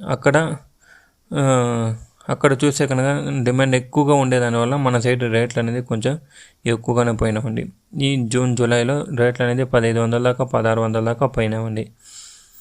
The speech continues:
అదే ఆగస్టు పదహైదుకి పైన యావరేజ్‌గా చూసుకుంటే చిన్న బాక్స్ ఒక నాలుగు వందల దాకా వెళ్ళే అవకాశాలు ఉంది. పెద్ద బాక్స్ ఒక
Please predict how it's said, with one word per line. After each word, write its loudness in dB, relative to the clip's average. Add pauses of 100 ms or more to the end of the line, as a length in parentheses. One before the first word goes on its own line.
(240)
అదే 4
ఆగస్టు 2
పదహైదుకి 2
పైన 0 (240)
యావరేజ్‌గా 2
చూసుకుంటే -2
చిన్న -4
బాక్స్ 0
ఒక -2
నాలుగు 0
వందల -2
దాకా 0
వెళ్ళే 2
అవకాశాలు -4
ఉంది. -8 (420)
పెద్ద 4
బాక్స్ 0
ఒక 0